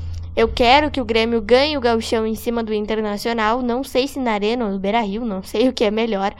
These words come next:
mas com certeza a gente quer ver muito o Grêmio conquistar o Campeonato Gaúcho, brigar por uma vaga ali pra Libertadores no Campeonato Brasileiro e quem sabe aí, gente, conquistar o Hexa da Copa do Brasil,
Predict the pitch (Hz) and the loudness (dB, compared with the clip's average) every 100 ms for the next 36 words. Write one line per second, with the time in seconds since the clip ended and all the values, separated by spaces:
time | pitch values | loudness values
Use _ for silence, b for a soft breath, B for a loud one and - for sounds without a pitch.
0 | B B B B - 214 - 247 269 277 | B B B B -4 -4 0 -2 0 0
1 | 269 - 240 226 226 214 226 214 - 226 | -2 0 0 2 0 0 -4 -4 -4 -2
2 | 220 226 240 254 247 226 196 - - - | 0 0 0 -2 -2 -2 -2 -8 -20 -20
3 | - - - - 254 226 220 226 214 233 | -20 -20 -20 -10 -4 2 2 4 2 2
4 | 226 - 226 233 240 220 226 208 214 254 | 0 0 0 2 0 -2 -2 -2 2 4
5 | 247 285 - 240 233 226 226 226 233 233 | 6 4 -2 -2 0 4 4 4 0 0
6 | 226 208 214 214 208 208 226 208 B B | 0 2 2 2 0 0 -2 -6 B B
7 | B - 254 254 233 233 - 233 226 220 | B 2 6 6 4 -4 -4 -2 0 0
8 | 226 220 233 233 233 214 226 262 294 294 | -2 -2 -2 -2 -4 -4 -2 -2 -2 -2
9 | 285 302 - 349 392 381 - 311 359 262 | 0 -2 -4 -4 -4 -6 0 2 2 2
10 | 233 233 277 240 202 202 - 233 - 233 | -2 -2 -2 -2 -4 -6 -6 -8 -4 -4
11 | 240 233 214 208 - 214 214 208 208 202 | -2 -2 -4 -6 -8 -4 -4 -2 -4 -2
12 | 220 208 214 240 240 190 185 175 | -4 -6 -2 0 -2 -4 -8 -10